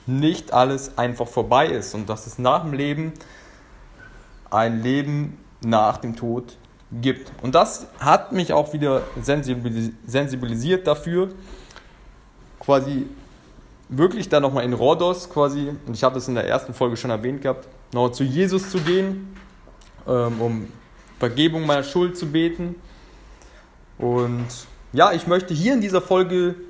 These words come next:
wir hatten in der siebten Folge auch schon, durfte ich euch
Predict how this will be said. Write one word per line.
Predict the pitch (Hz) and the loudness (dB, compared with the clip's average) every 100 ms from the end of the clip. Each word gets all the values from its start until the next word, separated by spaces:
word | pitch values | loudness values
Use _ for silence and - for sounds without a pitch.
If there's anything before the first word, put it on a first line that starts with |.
| - - - - - _ | -20 -20 -20 -20 -20 _
wir | 127 135 | 0 2
hatten | 143 135 | 2 -2
in | 131 | 0
der | 123 113 | 0 0
siebten | 107 180 - 165 | 0 -2 -2 -8
Folge | - 160 151 143 | 0 0 2 2
auch | 135 | 0
schon, | 143 147 131 123 123 - - - | 0 -2 -2 -6 -10 -16 -20 -4
durfte | 131 131 | -4 -4
ich | 117 | -4
euch | 123 123 120 - | 0 0 0 -10